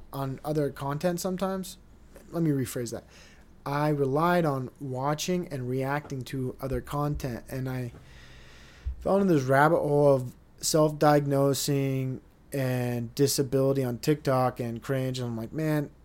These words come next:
I made that kind of like a segment on Wednesday. Sunday was its own segment, and eventually, oh yeah, when this podcast first started, it was called Third Eye Hitter. <laughs> And then I became the Provo Kid Podcast. So,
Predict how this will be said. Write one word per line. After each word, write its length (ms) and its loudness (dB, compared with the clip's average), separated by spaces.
I 100 -2
made 300 2
that 200 2
kind 140 0
of 100 -2
like 180 0
a 120 -2
segment 720 0
on 180 -6
Wednesday. 540 2
Sunday 500 2
was 200 2
its 140 -6
own 140 -2
segment, 600 -2
and 100 -2
eventually, 640 2
oh 100 -2
yeah, 200 2
when 140 0
this 140 -2
podcast 500 0
first 220 -2
started, 280 -2
it 40 -4
was 120 -6
called 220 -8
Third 220 0
Eye 120 0
Hitter. 360 -6
<laughs> 60 -14
And 240 0
then 160 4
I 120 4
became 360 2
the 100 -2
Provo 300 0
Kid 200 -8
Podcast. 640 -6
So, 560 -2